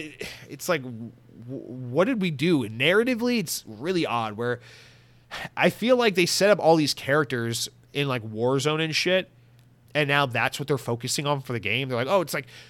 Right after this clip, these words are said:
Soap and Ghost and, and Price and all these guys." It's like, "Yeah, I know them. Like, they're the Modern Warfare guys. It's cool." And you're, like, this task force, and it's, like, it's, like, very, like,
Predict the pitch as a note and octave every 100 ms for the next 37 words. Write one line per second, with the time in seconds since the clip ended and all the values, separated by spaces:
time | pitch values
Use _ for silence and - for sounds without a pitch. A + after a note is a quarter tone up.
0 | - - G3+ F#3 E3+ A2 A#2 A#2 D#3 E3+
1 | D3+ C3 - B2 G#2 G#2+ A2+ A2 - E3
2 | D#3+ C3 - B2+ D3+ D3+ C#3 A#2+ D#3 D3
3 | C3 C#3+ D#3+ C4+ E3+ D#3+ G3 F#3+ G3 F#3
4 | D#3 E3 D#3+ D3+ E3+ D#3 E3 D#3+ E3 D3+
5 | D3+ D3+ C#3+ - - C#4+ B3 F3+ E3 E3
6 | - - - - E3 E3+ D#3+ C3+ - -
7 | G3 F#3 - - F3 E3+ E3 D3 C3 C3+
8 | A#2+ A#2 C#3 D3 C3 D#3+ D#3+ D#3